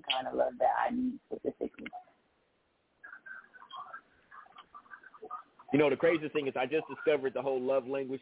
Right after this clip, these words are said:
Speaker 2: thing, like, within the last two years. I had no idea what a fucking love language was until, you know, some, you know, I was like, "Oh, let me, let me figure out what this, oh, okay, so I can shower you with affection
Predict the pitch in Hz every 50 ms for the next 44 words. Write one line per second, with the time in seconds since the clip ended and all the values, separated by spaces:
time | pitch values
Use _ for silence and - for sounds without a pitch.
0 | - _ 139 139 139 135 127 117 113 110 - 117 113 120 113 110 110 113 117 117
1 | 113 - - 131 127 120 120 120 120 123 123 - - 110 113 117 110 104 110 113
2 | 120 117 117 117 113 101 117 117 117 113 113 - - - 107 107 95 - - _
3 | - 98 98 - 117 110 - 101 104 110 107 104 101 113 113 110 107 110 104 -
4 | 107 110 107 104 101 - - - - 101 101 - 104 104 104 98 - - - -
5 | - - - _ - - - _ - - 117 117 110 104 104 175 - 107 98 90
6 | - 98 123 147 95 95 95 92 101 98 - 101 - 101 104 104 117 156 - -
7 | 85 87 90 92 110 120 131 135 - _ - 107 135 175 - - 131 143 135 160
8 | 151 151 156 156 160 156 147 143 - - - - - _ _ _ - 214 240 277
9 | 294 294 285 254 214 185 170 151 143 135 127 - - - - - 185 262 269 -
10 | 190 180 185 196 - - 190 185 170 175 185 185 202 190 175 156 135 - - -
11 | - - 202 196 202 190 196 196 185 180 190 185 180 175 170 - - - - -
12 | - 202 208 190 - - 160 165 160 156 156